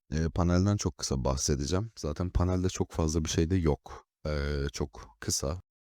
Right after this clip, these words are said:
olarak, e, yan panelde, new kısmında custom ve template task'ı incelememiz gerekiyor. Custom aslında sizin oluşturduğunuz task'lar. Template de başkalarının oluşturup, e,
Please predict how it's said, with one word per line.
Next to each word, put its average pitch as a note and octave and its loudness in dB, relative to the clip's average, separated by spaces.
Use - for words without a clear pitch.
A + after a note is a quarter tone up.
olarak, C2+ -12
e, D2 -6
yan F#2 0
panelde, C2+ -4
new E2+ -2
kısmında C2+ -4
custom F#2+ -2
ve G2 0
template E2 -6
task'ı C2 -6
incelememiz C2 -6
gerekiyor. C2+ -6
Custom G2+ -2
aslında E2+ -4
sizin E2+ -8
oluşturduğunuz C#2+ -8
task'lar. G2 -6
Template G#2 -2
de A#2 -4
başkalarının G2 0
oluşturup, D#2 -6
e, C#2 -2